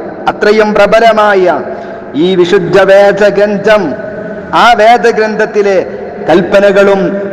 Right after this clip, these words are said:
അതിലെ ശാസനകളും അതിലെ ദൃഷ്ടാന്തങ്ങളും നിഷേധിക്കുന്ന ആളുകൾ ഏറെ കഷ്ടത്തിലാണ്,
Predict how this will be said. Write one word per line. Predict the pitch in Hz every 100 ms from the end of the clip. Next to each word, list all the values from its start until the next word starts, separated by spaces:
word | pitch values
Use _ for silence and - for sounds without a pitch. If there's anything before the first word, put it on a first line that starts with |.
| -
അതിലെ | 185 196
ശാസനകളും | 196 196 214 214 208 202 196 196 190 156 - -
അതിലെ | 185 208
ദൃഷ്ടാന്തങ്ങളും | 202 202 202 202 220 208 214 214 214 214
നിഷേധിക്കുന്ന | 214 226 240 240 233 233 240 226
ആളുകൾ | 226 226 240 254 240 214 147 - - - - - - - - - - - 151
ഏറെ | 185 196 196
കഷ്ടത്തിലാണ്, | 202 196 247 - 208 190 185 185 180